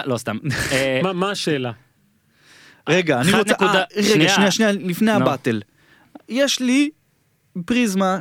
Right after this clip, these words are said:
Speaker 2: של השנה, שלושתנו היינו לפני שנה
Speaker 1: כן.
Speaker 2: ברוסיה, בחורף הייתי
Speaker 1: אבל בלי
Speaker 2: בגביע
Speaker 1: תעמולה לבטל.
Speaker 2: לא, לא, לא. לפ-, בחורף הייתי בגביע אסיה באמירויות, והקיץ הייתי באפקון עכשיו במצרים.
Speaker 3: אוקיי.
Speaker 1: ש-, איזה שנה, אורי.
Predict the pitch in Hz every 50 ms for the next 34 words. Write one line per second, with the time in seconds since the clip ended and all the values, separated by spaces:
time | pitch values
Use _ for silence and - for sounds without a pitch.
0 | - - - 165 160 160 - - 180 170 180 175 151 131 - 151 151 - - 202
1 | 190 185 170 156 165 170 160 147 139 127 - 160 156 143 - 131 127 120 117 127
2 | 143 190 214 - - 233 214 202 - - - - _ - - - - 202 196 165
3 | - - 151 156 156 120 127 135 147 151 143 151 156 165 170 - 196 190 175 160
4 | 151 139 127 135 127 123 123 110 143 147 160 180 196 208 208 202 196 190 175 143
5 | - _ _ _ _ _ _ _ _ - _ - 160 160 151 185 185 175 - 220
6 | 214 196 175 - 180 175 165 170 180 165 156 143 143 143 151 165 160 151 156 160
7 | 151 - 156 139 135 135 131 127 131 131 131 151 175 214 240 233 202 175 165 160
8 | 170 - 190 190 185 170 180 165 160 160 160 - 165 156 160 151 151 151 147 143
9 | 143 143 - - 156 139 131 120 - 139 127 120 120 117 117 110 - - 101 101
10 | 101 104 110 156 143 127 - 135 123 117 - - - - 113 113 117 - - 101
11 | 101 110 113 107 107 110 110 110